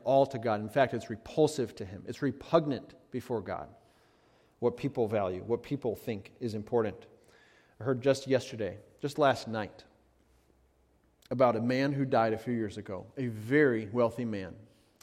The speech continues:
in the U K. And you know who he left his estate to? Maybe you've heard this story.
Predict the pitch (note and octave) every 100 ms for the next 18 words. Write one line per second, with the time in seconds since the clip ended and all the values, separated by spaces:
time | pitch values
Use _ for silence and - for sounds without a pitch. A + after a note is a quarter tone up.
0 | _ A2 G#2+ G#2+ A#2+ - G#2 F#2+ - _
1 | _ _ _ _ _ _ _ _ _ _
2 | - A#2 C#3+ D#3 E3 D3+ B2+ C3+ F3 -
3 | - - _ _ C3 A#2+ A#2+ B2+ C3 -
4 | F#3+ G3+ - _ _ _ _ _ _ _
5 | _ _ _ _ _ G#2 A2 A#2+ C3 C3+
6 | C3 - C3+ E3